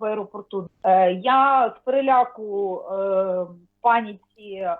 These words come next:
вирішила поїхати в Київ і забрати до себе дочку, тому що мені на той момент здавалося, що в Києві буде набагато,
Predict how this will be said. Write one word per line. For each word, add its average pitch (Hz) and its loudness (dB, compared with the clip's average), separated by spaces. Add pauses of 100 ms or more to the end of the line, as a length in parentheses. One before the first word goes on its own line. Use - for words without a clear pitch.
(480)
вирішила 196 -2
поїхати 196 -6
в 180 -12
Київ 294 2 (100)
і 202 -6
забрати 208 0
до 175 -8
себе 196 -8
дочку, 190 -10
тому 175 -10
що 190 0
мені 196 -2 (220)
на 208 2
той 214 4
момент 214 -2
здавалося, 208 -2
що - -10
в 185 -12
Києві 220 -6
буде 196 -2 (440)
набагато, 202 -2